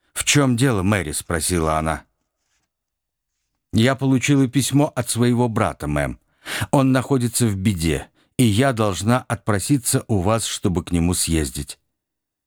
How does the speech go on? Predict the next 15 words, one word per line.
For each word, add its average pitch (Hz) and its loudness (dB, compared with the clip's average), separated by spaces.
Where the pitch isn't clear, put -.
«Какая 90 0
же 85 -2
беда 107 0
у 95 -4
вашего 82 -2
брата, 87 -4
Мэри?» 78 -2
Мэри 135 4
не 117 4
ответила, 120 0
только 110 0
заплакала 98 -2
еще 90 0
сильнее. 78 -2
«Мэри, 98 0